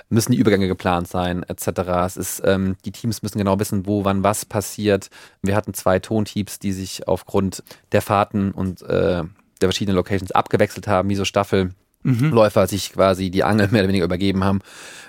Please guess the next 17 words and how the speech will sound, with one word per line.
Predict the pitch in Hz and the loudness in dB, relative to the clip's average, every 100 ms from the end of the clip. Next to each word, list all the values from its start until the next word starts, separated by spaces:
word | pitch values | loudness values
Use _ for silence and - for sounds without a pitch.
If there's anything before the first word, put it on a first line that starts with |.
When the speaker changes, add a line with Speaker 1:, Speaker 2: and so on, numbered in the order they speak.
| - | -8
Speaker 1:
Das | 104 | 0
heißt, | 123 117 - | 0 0 4
der | 110 110 | 6 6
logistische | 107 120 151 151 104 | 6 4 2 4 4
Aufwand | 98 101 | 4 2
ist | 95 - | -2 -4
viel, | 156 | -4
viel | 143 123 | 0 0
größer | 107 117 113 | 4 4 4
als | 104 - | 2 2
bei | |
einem | 98 | 0
normalen | 95 92 98 110 | 0 0 0 0
Film, | - 104 101 | -2 -2 0
weil | 95 | 0
man | 101 | 0
eben | 95 | -2